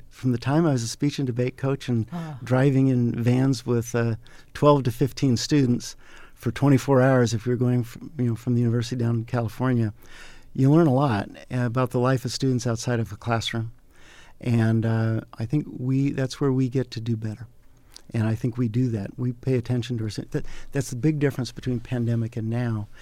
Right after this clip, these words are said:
Speaker 1: is
Speaker 2: Yeah.
Speaker 1: in the pandemic, it was about the classroom, 'cause what are your choices? Now, uh, we get to talk to people, we get to learn and listen.
Speaker 2: What are you hearing from students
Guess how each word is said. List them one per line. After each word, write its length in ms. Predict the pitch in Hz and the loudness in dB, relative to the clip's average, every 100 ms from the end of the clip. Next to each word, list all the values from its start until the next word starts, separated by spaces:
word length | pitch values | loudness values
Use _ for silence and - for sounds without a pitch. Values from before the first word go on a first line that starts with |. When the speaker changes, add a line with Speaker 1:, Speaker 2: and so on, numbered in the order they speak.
| - - - | -20 -20 -10
Speaker 1:
is 400 | 123 113 110 90 | -2 -2 -2 -6
Speaker 2:
Yeah. 100 | 143 | -4
Speaker 1:
in 80 | 127 | -4
the 60 | 123 | -2
pandemic, 580 | - 120 120 151 143 | -2 -2 0 0 0
it 60 | 135 | -2
was 140 | - | -6
about 280 | 117 117 113 | -6 -4 -6
the 80 | - | -8
classroom, 460 | - 135 139 - 104 | -4 -4 -4 -6 -8
'cause 160 | 110 | -4
what 160 | 117 117 | -2 -2
are 40 | |
your 100 | 113 | -2
choices? 640 | - 117 120 - - - - - - - - - - - | -4 -4 -4 -4 -8 -10 -18 -20 -20 -20 -20 -20 -20 -6
Now, 600 | 131 170 151 127 123 - - - - - - - - - | -2 0 2 0 0 -2 -4 -6 -6 -8 -6 -6 -6 -8
uh, 240 | 123 120 - - | -8 -8 -8 -10
we 140 | - 127 | -8 -4
get 140 | 131 | -4
to 80 | - | -4
talk 240 | - 123 - | -4 -4 -6
to 80 | |
people, 340 | - 120 117 117 | -6 -4 -2 -2
we 120 | 117 | -2
get 160 | 117 120 | -4 -4
to 80 | 110 | -2
learn 240 | 117 120 | 0 0
and 140 | 113 113 | 0 -2
listen. 300 | 117 120 113 - - - - - - - - - - | -4 -6 -12 -16 -20 -20 -20 -20 -20 -20 -20 -14 -2
Speaker 2:
What 160 | 285 | 0
are 100 | 339 | 2
you 140 | 247 190 | 2 2
hearing 240 | 170 147 | 2 -2
from 160 | 170 147 | -6 -8
students 640 | - 156 139 127 135 - | -6 -6 -6 -10 -14 -16